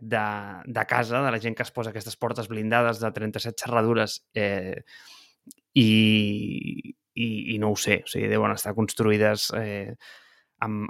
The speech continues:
amb material balístic que, bueno, estan a prova de, de, d'un bazooka i resulta que t'entren pel altillo de la ter-, del, del, del, del terrat, vale? És a dir, és, si volen entrar, entraran. Llavors, tu et pots protegir tot el que vulguis i ho pots posar una mica més difícil,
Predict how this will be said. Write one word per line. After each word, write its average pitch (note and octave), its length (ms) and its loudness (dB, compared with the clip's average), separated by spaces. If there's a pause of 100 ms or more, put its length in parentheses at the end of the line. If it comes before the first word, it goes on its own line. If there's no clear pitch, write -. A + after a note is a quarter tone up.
amb A2 140 0
material A2 420 4
balístic A2+ 540 2 (100)
que, A2 140 -2 (240)
bueno, - 340 -8
estan G#2+ 280 -6
a G2+ 80 -8
prova A2 320 4
de, G#2+ 120 -2 (320)
de, A2+ 120 -4 (120)
d'un A2+ 200 -2
bazooka A#2 280 -2
i B2+ 80 2
resulta A#2 400 -2
que B2+ 140 4 (420)
t'entren A#2 400 2
pel G#2+ 560 0
altillo A2+ 400 2
de A2+ 80 6
la G#2+ 120 2
ter-, G#2 280 -4
del, G#2 240 -6 (160)
del, A2 160 -6
del, G#2+ 220 -4 (180)
del A2 200 -8
terrat, G#2 280 0 (160)
vale? A2 300 -6 (100)
És A#2 120 -10
a G#2+ 80 -6
dir, A2 120 -6 (560)
és, A#2+ 220 -2 (340)
si - 240 2
volen A#3+ 300 6
entrar, G#3 340 2
entraran. G#2+ 540 0 (200)
Llavors, A2+ 300 -4
tu G3 80 2
et F#3+ 80 -2
pots A3 180 2
protegir F3 320 0
tot F3+ 140 6
el D#3+ 80 2
que C3 100 8
vulguis G#2+ 380 2
i G#2 80 -2
ho G#2 80 -4
pots C3 160 -4
posar D3 160 -2
una D#3+ 100 6
mica D#3+ 160 4
més D#3 220 2
difícil, A2+ 480 -2